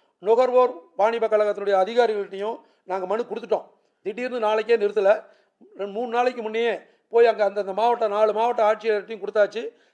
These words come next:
திங்கட்கிழமை காலையிலிருந்து டெல்டாவுல இந்த நெல் எடுக்க நுகர்வோர் வாணிப கழகத்துல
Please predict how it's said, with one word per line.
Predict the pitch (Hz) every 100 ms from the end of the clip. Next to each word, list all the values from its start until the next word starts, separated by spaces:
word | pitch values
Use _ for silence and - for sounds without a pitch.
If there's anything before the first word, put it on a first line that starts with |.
| _
திங்கட்கிழமை | 208 233 285 262 240 220
காலையிலிருந்து | 214 220 202 202 220 180 - _ _ _
டெல்டாவுல | 214 254 - 247 220 208 240 - - _ _
இந்த | 208 196
நெல் | 226 269
எடுக்க | 262 226
நுகர்வோர் | 202 220 247 247 226
வாணிப | 220 226 208
கழகத்துல | 208 202 196